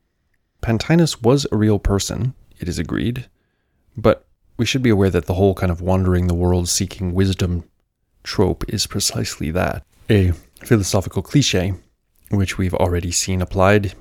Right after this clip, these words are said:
in this podcast to figures like Pythagoras and Plato. So Clement is, on the one hand, slotting himself into that tradition, and perhaps making the point that it is with Christianity that the true philosophical quest finds its fitting terminus,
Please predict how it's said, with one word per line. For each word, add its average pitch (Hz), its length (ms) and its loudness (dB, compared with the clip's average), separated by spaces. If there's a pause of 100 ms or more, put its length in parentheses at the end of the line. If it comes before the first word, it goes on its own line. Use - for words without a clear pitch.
(140)
in 95 120 -4
this 92 120 -4
podcast 117 480 -4
to 101 180 -4
figures 104 300 -2
like 104 140 0
Pythagoras 92 500 -2
and 104 140 -4
Plato. - 440 -6 (520)
So 117 180 2
Clement 156 500 4
is, - 260 -6 (520)
on 98 80 -4
the 92 60 -4
one 90 160 0
hand, 90 180 0
slotting 95 460 0
himself 85 400 -4
into 87 180 -6
that 85 220 -6
tradition, 87 580 -8 (220)
and 87 240 -8 (160)
perhaps - 320 -4
making 90 260 -4
the 85 80 -6
point 135 400 0 (400)
that 95 160 -2
it 92 60 0
is 90 180 -2
with 95 180 -4
Christianity 104 720 0
that 78 200 -6
the - 60 -14
true - 220 -6
philosophical - 720 -8
quest - 560 -6 (240)
finds 85 340 -8
its 82 220 -6
fitting 57 320 -6
terminus, 117 540 0